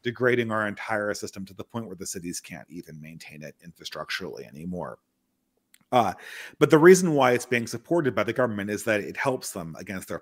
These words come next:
political rivals. This is sort of the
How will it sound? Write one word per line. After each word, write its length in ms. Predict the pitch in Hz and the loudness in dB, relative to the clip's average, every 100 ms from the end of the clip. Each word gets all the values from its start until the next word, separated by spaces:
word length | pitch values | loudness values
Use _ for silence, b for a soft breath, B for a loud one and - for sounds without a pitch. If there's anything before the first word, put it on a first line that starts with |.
| _ | _
political 360 | 180 - 107 85 | -4 -2 -4 -6
rivals. 600 | 73 80 - _ - - B B B B 151 | -8 -10 -14 _ -16 -16 B B B B 6
This 240 | 175 185 | 8 8
is 80 | 220 | 6
sort 160 | 185 | 4
of 100 | 147 | 2
the 100 | 123 | 0